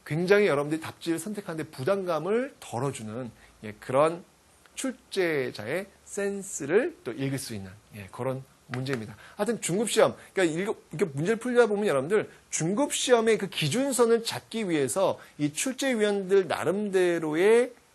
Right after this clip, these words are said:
예, 어떤 그 약속들이 있다라는 것을 여러분들의 문제 풀면서 느낄 수 있을 거예요. 결코 답지를 여러분들한테 고민되는 그런 답지로,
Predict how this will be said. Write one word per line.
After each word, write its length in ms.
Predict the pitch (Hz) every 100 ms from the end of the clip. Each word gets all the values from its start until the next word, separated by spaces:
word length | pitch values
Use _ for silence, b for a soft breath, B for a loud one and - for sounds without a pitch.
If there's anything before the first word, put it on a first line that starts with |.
| -
예, 140 | 131 127
어떤 440 | 117 170 151 147
그 120 | 139
약속들이 640 | 127 90 - 277 - 247 196
있다라는 400 | - 180 165 147
것을 240 | 127 160
여러분들의 320 | 120 120 143
문제 220 | 117 127
풀면서 380 | 160 240 240 180
느낄 220 | 120 180
수 100 | 165
있을 160 | - -
거예요. 380 | 120 104 110 110 _ b b
결코 240 | - 127 214
답지를 420 | 160 - 208 202
여러분들한테 680 | 143 135 135 131 120 208 247 B B
고민되는 520 | - 151 208 214 202 180
그런 140 | 156
답지로, 580 | 123 - - 165 240